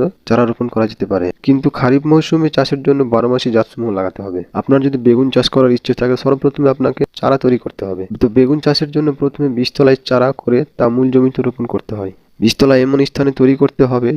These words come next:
যেখানে বৃষ্টির পানি দাঁড়াবে না, অর্থাৎ সুনিষ্কাশিত হতে হবে। সর্বদা আলো বাতাস পায়, অর্থাৎ ছায়ামুক্ত হতে হবে। বীজতলা তৈরির জন্য মাটি গভীরভাবে অন্তত বিশ সেন্টিমিটার চাষ দিতে হবে। বীজতলার মাটি হতে হবে উর্বর।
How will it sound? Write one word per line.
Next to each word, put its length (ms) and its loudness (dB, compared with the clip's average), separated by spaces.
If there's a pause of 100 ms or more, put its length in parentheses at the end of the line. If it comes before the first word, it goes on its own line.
যেখানে 280 0
বৃষ্টির 420 -2
পানি 320 0
দাঁড়াবে 280 0
না, 160 -2
অর্থাৎ 380 -4
সুনিষ্কাশিত 640 -2
হতে 240 -2
হবে। 180 -4 (200)
সর্বদা 420 0
আলো 140 2
বাতাস 300 0
পায়, 340 0
অর্থাৎ 240 -4 (100)
ছায়ামুক্ত 580 -2
হতে 320 -2
হবে। 220 -4 (300)
বীজতলা 340 0
তৈরির 340 2
জন্য 220 2
মাটি 360 0 (140)
গভীরভাবে 600 0
অন্তত 380 -2
বিশ 280 -2
সেন্টিমিটার 640 2
চাষ 220 -2
দিতে 200 -6
হবে। 180 -4
বীজতলার 360 0
মাটি 240 -2
হতে 260 -2
হবে 220 0
উর্বর। 380 0